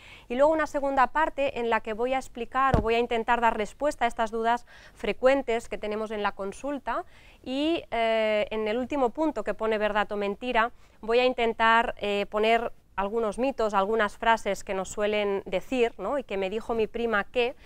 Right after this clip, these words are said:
y esto es verdad o mentira, ¿no? Pues acabaremos un poquito,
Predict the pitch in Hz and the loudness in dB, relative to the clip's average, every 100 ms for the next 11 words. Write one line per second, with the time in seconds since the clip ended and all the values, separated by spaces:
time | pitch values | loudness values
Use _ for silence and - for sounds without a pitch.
0 | - - - 214 214 240 208 220 208 208 | -20 -20 -6 -4 0 -2 2 0 0 0
1 | 208 185 - 160 151 175 302 - 196 196 | 0 -2 -4 -12 -8 -4 -4 -2 -4 0
2 | 202 196 220 233 240 214 226 240 | 4 4 2 0 -4 -6 -6 -6